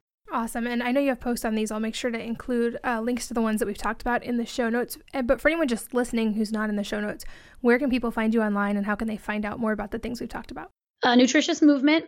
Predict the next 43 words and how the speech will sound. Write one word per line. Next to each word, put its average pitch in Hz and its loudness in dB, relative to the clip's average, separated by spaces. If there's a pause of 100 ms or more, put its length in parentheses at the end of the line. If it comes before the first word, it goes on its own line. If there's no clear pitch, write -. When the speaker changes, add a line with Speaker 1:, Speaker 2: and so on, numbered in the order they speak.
(120)
Speaker 2:
dot 262 2
com 262 2
is 240 0
my 233 4
main 233 4 (320)
website. 240 4
And 240 2
then 233 2
from 262 2
there, 226 4 (600)
you 226 0
can, 202 0
um, 185 0 (140)
<laughs> 214 2
you 262 6
can 247 2
find, 208 0 (120)
social 349 0
media 311 6
is 302 2
really 320 2
good. 320 2
If 285 -2
you 269 0
like 269 2
Instagram, 247 0
I 226 2
post 269 -2
a 233 -2
ton - 0
of 247 4
examples 208 4
of 277 -2
how 269 2
we 294 2
get 277 2
more 277 6
movement 277 6
in 269 0
our 240 2
life 240 4
and 208 -4
exercises 220 -2